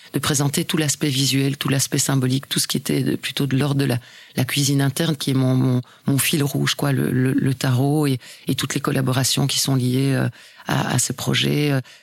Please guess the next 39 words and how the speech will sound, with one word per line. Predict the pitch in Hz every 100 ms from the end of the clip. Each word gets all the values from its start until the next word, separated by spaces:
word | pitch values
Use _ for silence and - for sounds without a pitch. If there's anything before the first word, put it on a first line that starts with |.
| -
Elvis | 131 117 135
Pompilio, | - 131 127 131 135
qui | 135 147
a | 139
créé | 135 - 139 135
beaucoup | 131 - 123
de, | 127 123
de, | 127 131
de | 135
coiffes | - 143 139 -
pour | - 127
mes, | 123 123
mes | 127 123
clips, | 117 - 139 - - - - -
euh, | 127 123
des | 120
tenues, | 127 131 135 135 131
euh, | 123 123 120 -
aussi, | - - 143 135
et | 135
puis, | - 127 120 - - -
euh, | -
Sébastien | 123 135 127 - 135
Alouf, | 135 135 131 - 131
Dorian | 123 127 131 127
Lennen, | 135 131 123 127 127 120
Felipe | - 123 120 127
Medrano, | 123 131 135 135
donc | 131 -
tous | -
ces, | 175 - 151 - -
ces | -
gens | 151 170
qui | 175 143
gravitaient | 160 151 147 143 165
autour | 147 147
de | 139
cet | 135 -
univers. | 143 143 147 180 190